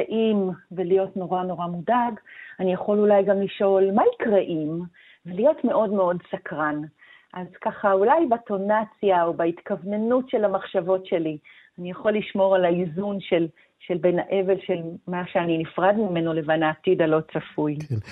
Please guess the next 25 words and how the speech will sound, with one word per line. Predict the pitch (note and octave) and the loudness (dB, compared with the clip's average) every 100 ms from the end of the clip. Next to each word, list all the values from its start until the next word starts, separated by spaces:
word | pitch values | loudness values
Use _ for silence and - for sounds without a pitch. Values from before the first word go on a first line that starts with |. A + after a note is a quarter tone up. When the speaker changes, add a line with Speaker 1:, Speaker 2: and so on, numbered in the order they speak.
| - C3 | -8 0
Speaker 2:
אולי | C#3+ F#3+ | 2 4
באמת, | G#3+ D3+ - | 4 4 2
בואי | B2+ B2+ | 2 4
נ-, | B2 B2 A#2+ A#2 | 2 0 -2 -2
נעשה | G#2+ - | -2 0
איזשהו | C#3 C#3 C#3+ | 0 0 -2
תרגיל, | - A2 A2+ C#3 C#3 | -4 -6 -4 0 0
ת-, | B2 C#3+ C#3 C3 C3+ - | 0 -2 -2 -4 -6 -2
תנסי | C#3 C#3 F#3 | 0 2 0
לחשוב | F#3 - C3 | 0 0 2
על | B2+ | 2
איזשהו | B2 A#2+ - C3+ A#2+ | 2 -2 -4 -2 0
סוג | A2 D3+ C3+ | 0 -4 -2
של | D#3+ B2+ | -2 0
אובדן, | G#2+ G#2 A#2 A2+ A2+ G#2+ | -2 -2 0 0 0 0
אה, | G#2 G#2 | -2 -2
של | G2+ - G#2+ G#2+ | -6 -8 -6 -4
איזשהו | A2 A2+ A2 G#2+ C3 | -4 -4 -4 -4 -4
תפקוד | A2 A2 - - A2 G#2+ G#2 | -4 -6 -8 -4 -2 -2 -4
או | G2+ G2+ | -4 -4
איזשהו | G#2+ A2 - A2+ G#2+ | -6 -10 -6 -4 -2
יכול-, | G#2 - A#2+ G2+ - A#2 A#2 A#2+ | -4 -4 -4 -4 -4 -4 -2 -4
איזושהי | A2+ - B2 A2 | -6 -4 -2 -2
יכולת, | G#2 A2+ A2 E3 - - - - - | -4 -8 -6 -8 -10 -16 -20 -20 -20
אה, | - | -6